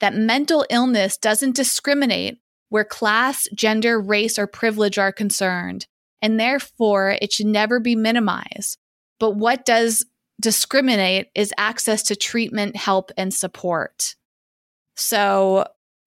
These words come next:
I think what they're saying there is that just because she has a lot of money and she's high class and she's got all this privilege, like, that doesn't mean that she doesn't have mental illness. So I,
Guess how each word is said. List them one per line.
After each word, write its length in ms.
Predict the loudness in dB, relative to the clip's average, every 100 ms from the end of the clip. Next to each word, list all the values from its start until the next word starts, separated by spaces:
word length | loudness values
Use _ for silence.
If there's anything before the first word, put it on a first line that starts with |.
| _ -4
I 120 | -2
think 260 | 0 0
what 160 | 2 2
they're 140 | 2
saying 400 | 0 0 0 0
there 260 | 0 0 0
is 220 | -2 -2
that 420 | 0 2 2 -2 -6 _ _ -4
just 220 | -2 0
because 300 | 0 0 0
she 160 | 2 2
has 200 | 2 2
a 40 |
lot 260 | 2 2 0
of 100 | 0
money 300 | 0 0 0
and 100 | -2
she's 160 | -4 -2
high 280 | 0 0
class 840 | 0 0 2 2 -2 -4 -4 -6 -8 _ _ _ -4
and 300 | 0 0 0
she's 160 | -2 0
got 200 | 2 2
all 100 | 2
this 180 | 0
privilege, 680 | 0 0 0 0 0 0 0
like, 140 | -2 0
that 140 | 0
doesn't 360 | 0 0 -2 -6 _
mean 420 | -2 0 0 -2 -2
that 140 | -2
she 260 | -4 -2 -2
doesn't 260 | -2 -2
have 280 | -2 -2 -2
mental 360 | -2 -2 -2 -2
illness. 460 | -2 -2 -4 -4
So 140 | -2
I, 100 | -2